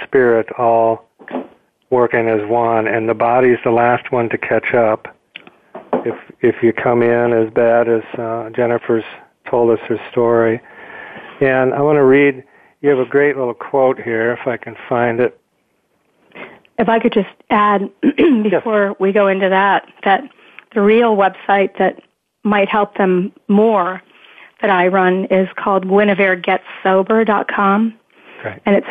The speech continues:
Speaker 2: full of information about re-, addiction and recovery. It's what I started, it's a website I started in two thousand ten, my blog.
Speaker 1: Okay.
Speaker 2: So if they go there, they'll find a ton of, um, interviews and,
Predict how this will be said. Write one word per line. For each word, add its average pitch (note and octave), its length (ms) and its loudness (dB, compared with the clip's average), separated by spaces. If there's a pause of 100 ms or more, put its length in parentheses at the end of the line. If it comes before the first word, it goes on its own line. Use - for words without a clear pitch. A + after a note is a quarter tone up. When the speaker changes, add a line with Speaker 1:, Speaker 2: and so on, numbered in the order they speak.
Speaker 2:
full A3 160 4
of G#3 120 2
information G3 560 0
about F#3+ 200 0
re-, F#3+ 140 2 (100)
addiction G3+ 380 0
and F#3+ 100 2
recovery. F#3+ 600 0
It's F#3 160 -2
what G3+ 140 0
I F#3+ 120 2 (120)
started, F#3+ 340 0
it's - 140 -4
a - 20 2
website G3 500 0
I - 80 -20
started F#3 320 2
in F#3 140 2
two F#3+ 140 0
thousand F3+ 320 2
ten, F#3+ 320 2
my F#3+ 160 2
blog. F#3 480 2 (760)
Speaker 1:
Okay. - 300 -16
Speaker 2:
So G#3+ 140 4
if G#3 80 0
they G#3 100 4
go G3 180 4
there, G3 300 4
they'll F#3+ 260 0
find F#3+ 380 0 (220)
a G3+ 60 2 (220)
ton G#3 360 4 (100)
of, F#3+ 300 2 (240)
um, G3 340 2 (240)
interviews G3 600 2 (120)
and, F3+ 320 -2